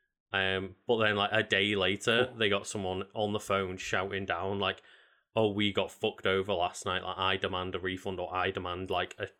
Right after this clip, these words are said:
Speaker 1: you know, um, a, a chicken check," they call it in Nando's, for, like, three meals.
Speaker 2: Yeah.
Speaker 1: And they sat down on the phone with this person, screaming at them for, like, an hour, going through, like, C C T V and receipts and stuff, making sure that they found out,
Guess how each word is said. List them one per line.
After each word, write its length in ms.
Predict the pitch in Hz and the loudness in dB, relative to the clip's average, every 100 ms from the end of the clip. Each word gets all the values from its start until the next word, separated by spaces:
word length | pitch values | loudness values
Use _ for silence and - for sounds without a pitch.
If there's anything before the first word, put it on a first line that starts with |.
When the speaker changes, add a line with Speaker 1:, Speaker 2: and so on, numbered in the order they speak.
| - | -6
Speaker 1:
you 140 | 110 | -2
know, 180 | 95 92 | 0 0
um, 320 | 90 92 90 - - - _ _ _ - | 0 0 -2 -12 -20 -20 _ _ _ 0
a, 160 | 101 - - | 0 0 -2
a 80 | 110 | -4
chicken 400 | - - 113 95 | -2 -4 -2 -2
check," 240 | 101 98 | -2 -2
they 80 | 98 | -2
call 180 | 95 92 | -2 -2
it 60 | 92 | -2
in 80 | |
Nando's, 340 | 95 87 92 - | -4 -2 -4 -2
for, 140 | 90 | -4
like, 100 | 85 | -4
three 260 | - 98 90 | -2 -4 -2
meals. 520 | 90 85 90 - - _ _ _ _ | -4 -6 -10 -18 -20 _ _ _ _
Speaker 2:
Yeah. 200 | 113 95 - | 2 2 2
Speaker 1:
And 180 | 110 107 | 0 4
they 160 | 110 127 | 2 4
sat 340 | - 139 - | 2 2 2
down 400 | 135 110 85 85 | 2 2 2 -2
on 160 | 92 101 | -4 -4
the 60 | 107 | -4
phone 340 | - 98 95 | 0 0 0
with 140 | 92 | -4
this 160 | 95 - | -4 -4
person, 420 | 101 98 95 92 | 0 0 0 -8
screaming 420 | - - 98 95 | -8 -2 -2 -2
at 80 | 92 | -6
them 60 | 90 | -6
for, 100 | 98 | -4
like, 220 | 90 92 - | -4 -4 -6
an 200 | 98 92 | -6 -4
hour, 420 | 85 92 98 98 - - _ 113 | -4 2 2 2 -4 -20 _ 0
going 220 | 110 110 | 2 0
through, 240 | - 107 | -2 0
like, 220 | 104 101 | 2 2
C 240 | - 113 107 | 0 -2 0
C 220 | 113 113 | 0 -2
T 220 | 104 110 | -2 -4
V 200 | 107 104 | 0 0
and 140 | 98 95 | 2 0
receipts 440 | 101 110 101 - | -2 -2 -4 -6
and 100 | 104 | -6
stuff, 240 | - 101 | -2 -2
making 380 | 107 101 101 110 | 2 0 0 -4
sure 300 | 104 127 107 | 2 4 4
that 120 | 104 98 | 2 2
they 160 | 104 | 0
found 340 | 104 113 110 110 | 2 2 2 4
out, 240 | 101 92 | 2 2